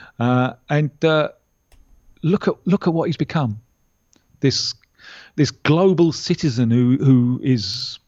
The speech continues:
is in control of, of of who he is and, and where he's going. It was one of those moments when I felt not only proud of him, but proud of football, because football had given him chances to grow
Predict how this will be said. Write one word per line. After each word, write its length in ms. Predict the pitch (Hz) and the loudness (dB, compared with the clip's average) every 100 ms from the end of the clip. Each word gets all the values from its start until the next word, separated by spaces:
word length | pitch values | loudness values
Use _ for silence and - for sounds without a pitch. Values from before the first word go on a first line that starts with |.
| _ _ _ | _ _ _
is 100 | 160 | 0
in 120 | 156 175 | 2 2
control 520 | 170 - 170 170 143 | 2 2 0 2 0
of, 380 | 107 - - _ | -2 -10 -20 _
of 420 | 117 95 - - _ - | -4 -4 -10 -20 _ -4
of 120 | 117 | 0
who 160 | 101 139 | 2 2
he 200 | 127 135 | 2 2
is 180 | 127 110 | 0 -2
and, 180 | 110 120 | -4 -4
and 100 | 117 | -2
where 220 | 123 123 | 0 0
he's 100 | 117 | 0
going. 360 | 95 120 110 104 - - - - | -2 -2 -2 -4 -10 -20 -20 -6
It 80 | 165 | -2
was 100 | 160 | 0
one 100 | 208 | 0
of 60 | |
those 120 | 196 151 | 0 -2
moments 280 | 170 165 | -4 -4
when 100 | 151 | -6
I 60 | 156 | -6
felt 280 | - 165 - | -4 -4 -4
not 140 | - 185 | -6 -4
only 120 | 165 | -4
proud 260 | - 160 147 | -4 -4 -2
of 80 | |
him, 120 | 123 120 | -4 -4
but 100 | 131 | -4
proud 200 | 139 127 | -4 -4
of 60 | |
football, 380 | - - 113 92 _ _ _ _ _ _ - - | -6 -8 -10 -12 _ _ _ _ _ _ -12 -8
because 720 | 120 127 117 - - - - _ _ | -4 -2 -2 -4 -12 -16 -20 _ _
football 420 | - 175 - 139 | -4 -4 0 0
had 140 | 127 123 | 0 0
given 240 | 156 151 | 0 2
him 180 | 139 127 - _ | -2 -6 -12 _
chances 580 | - 180 185 180 165 147 | -6 -2 -2 -4 -8 -8
to 120 | - | -10
grow 520 | 123 147 151 113 107 | -4 0 0 -2 -10